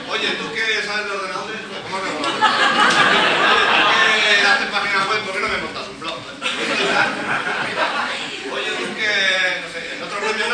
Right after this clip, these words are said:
existe esto. Tú tienes una amiga que es, pues no sé, meretriz, que no se entiende ninguno, ni fontanero. Y te dice, "Oye, ¿tú qué eres meretriz, joder?". Entonces, joder, ya, ya me saturé, "Oye, ¿tú qué? Oye, ¿tú qué?". Ya acabé hasta, hasta la nariz. Entonces,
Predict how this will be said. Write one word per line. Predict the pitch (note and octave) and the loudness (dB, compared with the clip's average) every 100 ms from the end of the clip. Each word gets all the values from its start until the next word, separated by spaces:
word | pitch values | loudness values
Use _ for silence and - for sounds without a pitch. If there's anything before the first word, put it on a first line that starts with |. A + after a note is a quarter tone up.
| - | -2
existe | - - | -4 -10
esto. | - - - - - | -12 -14 -14 -14 -14
Tú | - | -10
tienes | F3 F3+ | -6 -6
una | E3+ F3 | -4 -2
amiga | F3+ F3 | 0 0
que | E3+ E3+ E3+ | 0 -2 -4
es, | - - - F#3+ - - - - | -8 -14 -18 -18 -18 -20 -20 -18
pues | |
no | - | -16
sé, | - - | -16 -14
meretriz, | - - - - | -14 -10 -10 -10
que | - | -14
no | |
se | - | -16
entiende | C3 - - | -16 -14 -14
ninguno, | - D4+ - | -12 -12 -10
ni | - | -8
fontanero. | - D#3 - G4 - | -8 -4 0 2 4
Y | - - - F#4 F#4 F#4 G4 - - A3 | 6 6 6 4 4 4 4 2 2 2
te | - | 2
dice, | - - | 2 2
"Oye, | - - - | 0 0 0
¿tú | - | -2
qué | G#3 G#3 | 0 0
eres | G#3 G3+ | 0 0
meretriz, | G3+ - - A#3 A#3+ | 0 0 0 -2 -2
joder?". | G#3+ A#3 - - - - - - - - C5+ C#5 C5+ | -4 -6 -10 -14 -12 -10 -8 -8 -8 -8 -6 -2 2
Entonces, | C5 - A#4+ - | 2 0 -4 -2
joder, | - - - | -2 -2 -2
ya, | - | -2
ya | - - - | 0 0 -2
me | - | -6
saturé, | - B3 B3+ | -8 -4 -2
"Oye, | - F3 F#3 | -2 -4 -6
¿tú | G3 | -8
qué? | F#3 | -6
Oye, | F#3 F#3 | -6 -6
¿tú | - | -8
qué?". | G3+ - | -10 -8
Ya | C#3+ | -8
acabé | D3+ D3+ | -8 -8
hasta, | - C3 - - - - | -10 -12 -12 -14 -16 -14
hasta | - - | -12 -12
la | - | -12
nariz. | - - - G#3 A3 - A3+ A3 A3 A3+ - - | -12 -12 -14 -12 -10 -8 -8 -8 -6 -4 -6 -4
Entonces, | E4+ - E4+ - | -6 -6 -2 -2